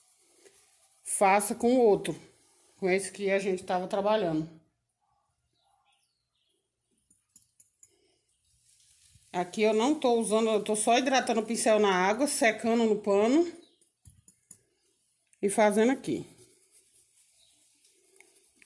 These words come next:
Ó, se a gente tomar cuidado, ele passa um pouco em cima. Aí, ó, eu,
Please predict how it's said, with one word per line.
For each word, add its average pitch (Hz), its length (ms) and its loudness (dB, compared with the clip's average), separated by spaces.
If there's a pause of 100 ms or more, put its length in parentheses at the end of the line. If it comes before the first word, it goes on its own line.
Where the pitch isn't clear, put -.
Ó, 170 120 -4
se - 120 -6
a 170 40 0
gente 170 140 0
tomar 180 260 0
cuidado, 180 340 2
ele 190 160 0
passa 190 420 0
um 190 60 -4
pouco 185 340 -2
em 202 60 2
cima. 190 500 2 (720)
Aí, 226 260 2
ó, 226 120 6
eu, 214 320 2